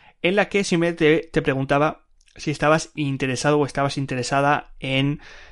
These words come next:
este servicio de membresía, en este nuevo modelo de negocios, y por quince euros tú estabas dispuesto luego a acceder a todo este contenido. Y de momento, la gran mayoría de respuestas son positivas, es decir, que por lo menos tengo ya unos treinta,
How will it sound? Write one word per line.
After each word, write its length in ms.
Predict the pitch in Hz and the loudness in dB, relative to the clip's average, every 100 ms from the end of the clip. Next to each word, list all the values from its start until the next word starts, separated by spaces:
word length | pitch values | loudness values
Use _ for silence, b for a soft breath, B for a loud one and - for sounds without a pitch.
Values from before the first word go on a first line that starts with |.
| B - | B -4
este 280 | 135 147 | 0 0
servicio 400 | - 127 123 131 | -2 -2 -4 -2
de 80 | 131 | -2
membresía, 580 | 127 123 120 - 151 143 | -2 -2 -4 0 2 2
en 160 | 123 120 | 0 -8
este 180 | - | -8
nuevo 280 | 131 127 127 | -4 -2 -2
modelo 480 | 127 117 117 123 127 | -2 -4 -2 -2 -2
de 100 | 123 | -4
negocios, 800 | 123 147 147 - 139 139 143 - | -2 0 0 0 -2 -2 -4 -12
y 60 | 135 | -14
por 360 | - 131 135 | -12 -12 -10
quince 440 | - 131 123 131 127 | -6 -6 -4 -2 0
euros 400 | 131 135 143 - | 2 2 0 0
tú 100 | 127 | -6
estabas 340 | 135 131 131 | -2 0 0
dispuesto 540 | 131 - - 127 - | -4 -6 -6 -6 -2
luego 340 | 127 123 127 - | -2 0 0 -2
a 80 | - | -6
acceder 480 | 123 - 127 127 - B B B | -8 -4 -2 0 -2 B B B
a 200 | 151 135 | -2 -2
todo 280 | - 131 135 | -2 -2 -2
este 300 | 135 151 135 | -2 -2 -2
contenido. 640 | 135 123 120 120 120 120 - B B B B - | -2 -2 -2 -4 -4 -8 -16 B B B B 0
Y 400 | 247 262 - _ - 202 | 0 0 -6 _ -8 0
de 100 | 214 | 2
momento, 600 | 208 202 202 202 - - | 2 2 2 2 -2 -2
la 400 | 165 156 147 147 | 0 2 4 2
gran 180 | 160 170 | 2 2
mayoría 380 | 175 170 170 165 | 4 4 4 2
de 60 | |
respuestas 600 | 156 - 160 - 175 180 - | 0 -2 -4 0 -2 -2 0
son 200 | 160 147 | 0 0
positivas, 540 | 147 147 160 165 170 | -2 2 2 2 0
es 80 | 139 | -6
decir, 340 | - 143 135 | -4 -4 -4
que 260 | 135 123 123 | -4 -4 -2
por 120 | 131 | 0
lo 80 | 139 | 2
menos 240 | 143 139 | 2 0
tengo 240 | 143 139 139 | 0 0 2
ya 180 | 139 | 2
unos 380 | 135 135 131 - | 2 0 -2 -4
treinta, 580 | 151 147 151 151 143 | 0 0 2 2 2